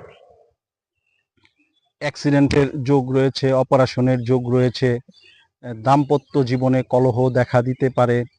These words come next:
আহ, স্বামী স্ত্রীর মধ্যে ভুল বোঝাবুঝি হওয়ার একটা সমূহ সম্ভাবনা রয়েছে। তো এই বিষয়গুলোর দিকে আপনাদেরকে যথেষ্ট সজাগ সচেতন থাকতে হবে। পাশাপাশি নতুন অতিথি আগমনের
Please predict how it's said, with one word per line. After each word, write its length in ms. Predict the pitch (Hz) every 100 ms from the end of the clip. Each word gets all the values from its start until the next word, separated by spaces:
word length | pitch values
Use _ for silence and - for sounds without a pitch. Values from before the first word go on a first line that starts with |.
| _ _ _ _ -
আহ, 200 | 117 117
স্বামী 340 | - 139 147
স্ত্রীর 320 | 147 - 147
মধ্যে 340 | 135 131 123 131
ভুল 280 | 123 123 127
বোঝাবুঝি 520 | 131 131 127 131 131
হওয়ার 300 | 123 127 127
একটা 320 | 127 - 123
সমূহ 500 | - 127 131 131 131
সম্ভাবনা 580 | 127 127 123 123 127 127
রয়েছে। 480 | 120 131 127 - 127 - _ - -
তো 120 | - -
এই 240 | 214 226
বিষয়গুলোর 760 | 190 170 185 185 170 185 175 156
দিকে 260 | 156 165
আপনাদেরকে 500 | 143 143 135 135 139
যথেষ্ট 420 | 131 127 131 -
সজাগ 400 | 131 - 123 135 -
সচেতন 440 | 139 147 156 170
থাকতে 300 | 165 165 185
হবে। 200 | 156 165
পাশাপাশি 600 | 156 160 180 175 156 120 - - - _ _ 135
নতুন 500 | 147 185 - 196 196
অতিথি 560 | 156 - 190 185 147
আগমনের 720 | - 147 151 156 160 160 107